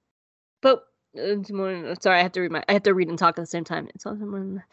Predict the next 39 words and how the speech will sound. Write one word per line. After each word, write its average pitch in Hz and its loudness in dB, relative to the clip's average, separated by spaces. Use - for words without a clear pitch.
but 269 8
it's 302 4
also 349 4
more 302 2
than 269 -4
that 226 -2
too, 208 -2
because 196 -4
he 277 -2
can't 311 0
fully 247 2
go 196 2
back 180 0
to 202 -4
his 175 -6
old 175 -6
ways. 110 -8
Like, 190 -6
he's 233 -4
just, 254 0
as 220 4
I 208 4
said, 196 -2
he's 208 -10
not 240 2
the 254 -6
person 233 -4
he 208 -6
was 190 -2
in 196 -8
episode - -8
one, 202 4
which 175 -10
the 202 -8
armor 175 -6
has 170 -8
picked - -8
up 233 2
on, 180 0